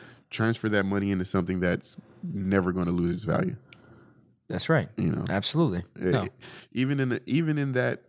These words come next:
Speaker 1: you know, post-apocalyptic world, gold might lose its value.
Speaker 2: That's right.
Speaker 1: You know?
Speaker 2: But the earth will not.
Speaker 1: No.
Speaker 2: Access to the earth. Let's be clear. That's what it is. You're just, okay, you have, by buying, buying land, you have access to this to then do what you want.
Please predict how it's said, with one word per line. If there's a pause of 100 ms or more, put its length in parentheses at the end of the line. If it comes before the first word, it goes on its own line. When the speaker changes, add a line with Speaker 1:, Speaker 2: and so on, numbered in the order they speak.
(440)
Speaker 1:
you
know,
post-apocalyptic
world,
gold
might
lose
its
value.
Speaker 2:
That's
right. (380)
Speaker 1:
You
know? (220)
Speaker 2:
But
the
earth
will
not. (100)
Speaker 1:
No. (240)
Speaker 2:
Access
to
the
earth.
Let's
be
clear.
That's
what
it
is.
You're
just,
okay,
you
have, (180)
by
buying, (240)
buying
land,
you
have
access
to
this
to
then
do
what
you
want.